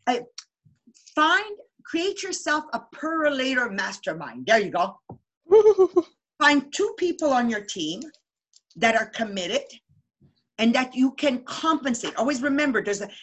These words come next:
Speaker 1: you have to know how to build a mastermind group, okay? There needs to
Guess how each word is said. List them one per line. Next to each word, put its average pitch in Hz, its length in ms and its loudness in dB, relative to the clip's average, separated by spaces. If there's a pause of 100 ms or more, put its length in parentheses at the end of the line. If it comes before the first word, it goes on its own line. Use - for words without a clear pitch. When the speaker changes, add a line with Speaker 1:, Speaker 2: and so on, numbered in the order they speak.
(160)
Speaker 1:
you 226 140 0
have 277 280 2
to 285 100 2
know 262 180 4
how 247 180 2
to 220 80 2
build 247 380 2
a 220 80 2
mastermind 220 680 -2
group, 208 260 -4 (640)
okay? 147 280 -14 (380)
There 214 180 4
needs 277 480 6
to - 120 2